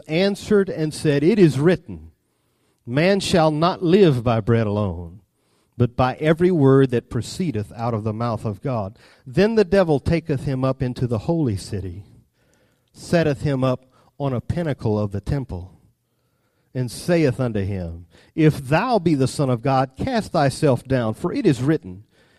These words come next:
He shall give his angels charge concerning thee, and in their hands they shall bear thee up, lest at any time thou dash thy foot against a stone.' Jesus said unto him,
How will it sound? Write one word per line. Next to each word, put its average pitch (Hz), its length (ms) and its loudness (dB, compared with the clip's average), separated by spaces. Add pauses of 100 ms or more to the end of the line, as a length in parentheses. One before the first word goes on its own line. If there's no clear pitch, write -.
(200)
He 196 120 -2
shall 147 280 2
give 151 240 0
his 143 180 4
angels 139 480 0
charge 131 540 2
concerning 117 600 -4
thee, 90 260 -10 (760)
and 147 140 -6
in 165 140 -4
their 147 160 0
hands 143 560 -2
they 165 180 0
shall 135 300 -2
bear 175 400 0
thee 170 240 -4
up, 135 440 -8 (400)
lest 139 360 -4
at 139 160 -6
any 175 280 -6
time 104 720 -8 (540)
thou 123 320 -4
dash 139 640 -6
thy 120 300 -6
foot 113 480 -6 (280)
against 117 540 -8
a - 60 -16
stone.' 90 580 -10 (1200)
Jesus 147 400 -2
said 139 200 -2
unto 131 200 -4
him, 107 480 -4